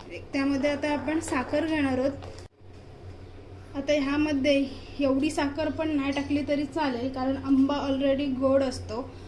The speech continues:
आणि पिकलेला असेल तर जास्तच गोड असतो, त्यामुळे आपण एवढी साखर नाही टाकायची. ह्याहून अर्धीच साखर टाकून घेणार आहोत यामध्ये.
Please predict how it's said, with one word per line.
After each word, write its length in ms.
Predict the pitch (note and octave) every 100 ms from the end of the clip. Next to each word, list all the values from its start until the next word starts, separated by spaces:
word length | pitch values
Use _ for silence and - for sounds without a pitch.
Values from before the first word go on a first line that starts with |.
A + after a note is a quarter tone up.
| - - - -
आणि 160 | B3+
पिकलेला 480 | C4 C#4+ C#4 C#4 C#4
असेल 360 | C4+ C4+ C#4 C#4
तर 100 | C#4
जास्तच 440 | C4 B3 - C#4
गोड 200 | C4+ C4
असतो, 260 | A#3+ B3 B3+
त्यामुळे 360 | B3+ C4+ C#4
आपण 300 | C#4 C4 C#4+ C#4+
एवढी 200 | C4+ C#4
साखर 280 | D4 C#4+
नाही 200 | C#4 D4
टाकायची. 440 | C4+ B3 A3+ C4 C4+
ह्याहून 280 | B3+ C4 C#4
अर्धीच 420 | C4+ B3+ D4 -
साखर 260 | C#4+ C4+ C4+
टाकून 320 | B3+ C4 C4
घेणार 220 | C#4 B3+
आहोत 240 | B3 B3 B3+
यामध्ये. 440 | B3 B3 A#3+